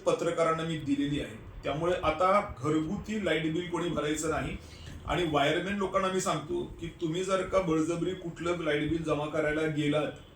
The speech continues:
तर तुमच्यावरती मी कायदेशीर कार्यवाही करायला लावीन. का? कारण की तिथे पहिलंच पैसे लोकांना द्यावेत नुकसान भरपाईचे, अशा पद्धतीचे आदेश हेड ऑफिसहून आलेले आहेत.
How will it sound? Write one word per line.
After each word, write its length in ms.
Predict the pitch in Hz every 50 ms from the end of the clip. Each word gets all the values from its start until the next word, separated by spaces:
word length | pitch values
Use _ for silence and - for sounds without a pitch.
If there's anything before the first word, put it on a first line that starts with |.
| - - - - - - - -
तर 80 | 160 160
तुमच्यावरती 680 | 156 - 175 165 156 - 185 185 190 185 185 - 185 190
मी 120 | 190 202
कायदेशीर 520 | 185 - 160 151 151 160 160 151 - 180
कार्यवाही 500 | - - 151 147 147 147 151 160 156 151 - -
करायला 380 | 147 143 147 147 147 160 165
लावीन. 460 | 160 147 143 139 139 139 143 143 147 - - - - - - - -
का? 200 | - 151 160 180
कारण 340 | - - 160 143 147 156 160
की 240 | 156 - - 180 190
तिथे 840 | - - - - - 156 143 - 233 220 160 147 175 214 220 - - - - - - - - -
पहिलंच 440 | 165 165 160 156 156 196 220 214 -
पैसे 640 | - - - 165 160 156 156 - 185 190 190 180 170
लोकांना 460 | 156 151 147 - 170 165 165 170 175
द्यावेत 520 | 180 - - - 143 143 139 139 143 175 170 - -
नुकसान 300 | 170 - - - 165 170
भरपाईचे, 560 | 165 156 156 151 151 151 147 139 135 160 185 - - -
अशा 240 | 156 151 147 - 185
पद्धतीचे 640 | 185 185 208 190 170 190 185 - 202 180 - 208 220
आदेश 480 | 214 185 175 170 165 180 160 - 156
हेड 80 | 156 156
ऑफिसहून 380 | 160 160 156 156 - 175 170
आलेले 260 | 156 143 143 143 143 139
आहेत. 120 | 143 -